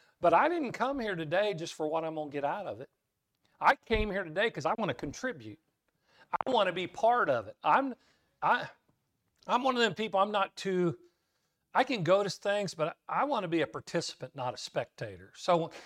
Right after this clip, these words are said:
when I was playing football, I really enjoyed it. Even when I was coaching football, I really enjoyed it. But then when you just gotta sit in the stands, it kinda takes the fun out.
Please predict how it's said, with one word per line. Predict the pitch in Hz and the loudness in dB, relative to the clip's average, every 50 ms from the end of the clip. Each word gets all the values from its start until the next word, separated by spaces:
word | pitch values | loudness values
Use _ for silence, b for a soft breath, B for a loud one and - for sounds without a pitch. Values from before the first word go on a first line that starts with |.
| B B _ | B B _
when | 185 220 247 | 4 4 6
I | 254 | 6
was | 254 214 - | 6 4 2
playing | - - - 330 359 349 294 - | 0 0 0 2 4 4 4 4
football, | - 226 208 180 160 180 190 185 185 175 | 4 2 0 4 8 10 10 10 10 10
I | 175 | 6
really | 180 185 202 202 190 180 170 | 6 4 2 2 2 2 2
enjoyed | 160 151 131 143 208 202 180 147 131 131 | 0 0 2 4 4 6 6 4 4 4
it. | 151 170 185 | 2 0 0
Even | 220 262 269 | -2 -2 -4
when | 247 233 | -2 2
I | 220 | 2
was | 190 165 - | 2 2 2
coaching | - - 277 294 - - 180 147 | 2 2 2 2 2 -2 -8 -8
football, | - - - _ - - - _ _ - | -10 -12 -14 _ -14 -16 -16 _ _ -6
I | |
really | 156 151 143 143 | -4 -2 -2 -2
enjoyed | 139 123 117 139 139 131 123 143 | -4 -4 -4 -2 -2 0 0 0
it. | 156 160 B B B B B B B _ | -2 -4 B B B B B B B _
But | 175 170 | 0 2
then | - 269 269 | 2 2 0
when | 262 240 | 0 0
you | 226 | -2
just | 220 233 - - | -4 -4 -4 -2
gotta | - 233 208 180 | 0 0 0 0
sit | - 254 226 240 | 0 -2 -2 -2
in | 214 | -4
the | 160 | -4
stands, | - - - - 220 214 196 151 | -4 -4 -4 -4 -4 -4 -4 -4
it | 151 | -4
kinda | - 185 185 170 | -2 -2 -2 0
takes | 160 180 165 - - | 0 -2 -2 -4 -6
the | - | -8
fun | - 170 156 151 127 | -4 -4 -2 -2 -4
out. | 117 104 104 - | -6 -8 -12 -14